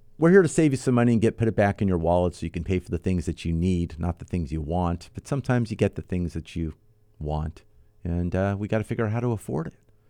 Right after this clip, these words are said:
But it doesn't mean spending and spending and spending and spending. You gotta be responsible sometime. It's gonna catch up with you sooner or later. And, uh, you know, it's not necessarily leaving it to those you care about. It's trying to make sure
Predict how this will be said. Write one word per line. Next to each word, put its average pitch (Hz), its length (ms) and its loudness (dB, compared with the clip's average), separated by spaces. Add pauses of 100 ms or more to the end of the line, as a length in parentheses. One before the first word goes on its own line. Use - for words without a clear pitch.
(320)
But 143 100 -6
it 170 60 -6
doesn't 180 220 2
mean 135 120 0
spending 123 460 -2
and 110 100 -6
spending 90 380 -2
and 90 100 -6
spending 76 380 -6
and 76 100 -6
spending. - 360 -16 (600)
You 139 60 -6
gotta 170 180 6
be 131 120 2
responsible 82 540 -4
sometime. 82 540 -2
It's 92 140 -4
gonna 123 140 -2
catch 156 280 -4
up 143 140 -2
with - 160 -4
you - 80 -6
sooner 104 340 0
or 80 60 -4
later. - 300 -12 (760)
And, 170 300 0
uh, 160 260 -2 (140)
you 156 100 -8
know, 151 160 -6 (260)
it's 127 120 -4
not 151 140 2
necessarily 123 360 0
leaving 110 260 0
it 101 100 -2
to 104 80 -2
those 95 200 2
you 87 80 -4
care 78 200 -4
about. - 240 -12 (720)
It's 90 120 -6
trying 110 300 0
to - 100 -10
make 95 140 -2
sure 95 380 0